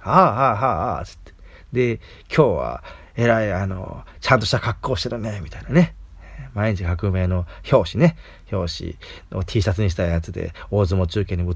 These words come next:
たりもしてますけどね。そういうので、ちょっと出歩い、出歩-、うん、出回ってた時期がありますけれども。あ、その日はですね、あの、出勤前だったということでね、ちゃんとスーツで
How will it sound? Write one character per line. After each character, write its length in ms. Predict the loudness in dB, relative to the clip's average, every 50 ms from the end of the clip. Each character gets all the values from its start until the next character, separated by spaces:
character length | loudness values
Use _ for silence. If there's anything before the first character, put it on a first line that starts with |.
| -4 0
た 100 | 0 0
り 80 | 2 2
も 100 | 0 -2
し 60 | -2
て 100 | -2 0
ま 160 | 0 0 0
す 140 | -2 -6 -12
け 60 | -12
ど 120 | -10 -10
ね。 120 | -8 -10 -8
そ 140 | -6 -4 -4
う 20 | -2
い 220 | -2 -2 -2 -2
う 20 | -2
の 120 | -2 -2
で、 100 | -4 -6
ち 80 | -6 -6
ょ 20 |
っ 40 | -6
と 60 | -4
出 160 | 0 2 2
歩 180 | 2 2 2 2
い、 160 | 0 -2 -4 -6
出 260 | -6 -2 0 2 4
歩-、 220 | 4 2 2 -2 -4
う 20 | -6
ん、 440 | -6 -4 -4 -4 -4 -4 -4 -4
出 120 | -2 0 2
回 180 | 4 6 6 6 4
っ 60 | 4
て 120 | 2 -2
た 80 | -2 0
時 160 | 0 0 0
期 100 | 0 0
が 60 | 0
あ 60 | 0
り 100 | 0 0
ま 100 | -2 -2 -2
す 120 | -6 -8
け 80 | -12 -12
れ 60 | -12
ど 120 | -12 -14
も。 60 | -16 -18 -18 -20 -20 -20 -20 -20 -18 -20 -20 -20 -18 -14
あ、 160 | -12 -12 -12 -14 -16 -20 -20 -20 -20 -10
そ 160 | -4 -2 -2
の 80 | -2
日 100 | -2 -4
は 100 | -6 -8
で 80 | -8 -10
す 140 | -12 -10 -6
ね、 220 | -4 -4 -4 -6 -8 -14 -20 -20 -20 -14 -10
あ 240 | -10 -8 -8 -10
の、 120 | -12 -12 -14 -14 -16 -16 -18 -18 -18 -20 -20 -20 -20 -20 -20 -20 -20 -20 -20 -20 -20 -20 -18 -12
出 220 | -8 -4 -4 -4 -4 0
勤 220 | 0 2 2 2
前 180 | 0 -2 -2 -4
だ 100 | -8 -12
っ 40 | -14
た 120 | -14 -16 -16
と 120 | -14 -16
い 40 | -16
う 40 | -16
こ 120 | -16 -16
と 100 | -18 -16 -14
で 120 | -12 -10
ね、 120 | -10 -10 -10 -12 -20 -18 -10
ち 80 | -6 -4
ゃ 60 | -4
ん 60 | -4
と 100 | -6 -10
ス 160 | -10 -8 -8
ー 80 | -8 -8
ツ 160 | -10 -16 -20
で 120 | -20 -20